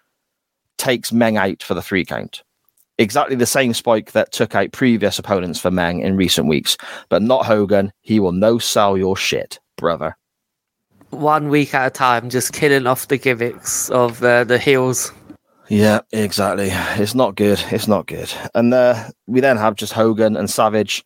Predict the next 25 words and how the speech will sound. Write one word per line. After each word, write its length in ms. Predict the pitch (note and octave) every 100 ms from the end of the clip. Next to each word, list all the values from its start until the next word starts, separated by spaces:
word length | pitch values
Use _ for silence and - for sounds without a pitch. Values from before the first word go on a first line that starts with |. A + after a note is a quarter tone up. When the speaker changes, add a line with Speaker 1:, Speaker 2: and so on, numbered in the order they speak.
| _ _ _ _ _
Speaker 1:
posing 380 | - C3+ B2+ B2+
in 120 | B2+
the 80 | B2
ring 320 | C3+ C#3+ C#3+ -
as 200 | A2+ G#2
Bischoff 580 | B2+ - A#2 G#2+ - - _ _ -
ties 240 | F#3 E3+
up 80 | C3+
the 60 | A2+
episode, 560 | G#2 - G#2+ G2 G2 - _ -
talks 280 | D#3 A2+
about 400 | A2+ G2+ G2 - -
the 380 | F#2 G2 F#2+ F#2
world 300 | G#2 D3 B2+
title 280 | B2+ A2 G2+
match 220 | F#2+ -
next 220 | G#2+ -
week, 200 | A#2+ A#2
Savage 460 | - A#2+ A2 G#2 -
and 200 | - G#2
Flair, 360 | - A#2 B2 C#3
which 160 | G#2+ G2
is 60 |
gonna 180 | G#2 G2
be 260 | F2 F#2